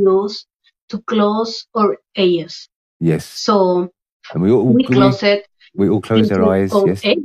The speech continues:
Speaker 1: Yes,
Speaker 2: Yeah.
Speaker 1: yes. And Sayedi said, uh, said a cigar, where we were,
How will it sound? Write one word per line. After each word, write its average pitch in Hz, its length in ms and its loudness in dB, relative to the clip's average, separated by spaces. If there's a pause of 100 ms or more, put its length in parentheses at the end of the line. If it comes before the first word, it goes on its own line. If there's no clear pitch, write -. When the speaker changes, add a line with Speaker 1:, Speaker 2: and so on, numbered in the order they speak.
(960)
Speaker 1:
Yes, 233 540 2 (340)
Speaker 2:
Yeah. 214 120 2
Speaker 1:
yes. 233 300 0 (280)
And 208 140 0
Sayedi 208 480 0
said, 202 680 0
uh, 196 140 -6
said 202 360 -2
a 185 100 -6
cigar, 185 640 -4 (520)
where 185 760 0 (100)
we 196 720 -2
were, 220 480 2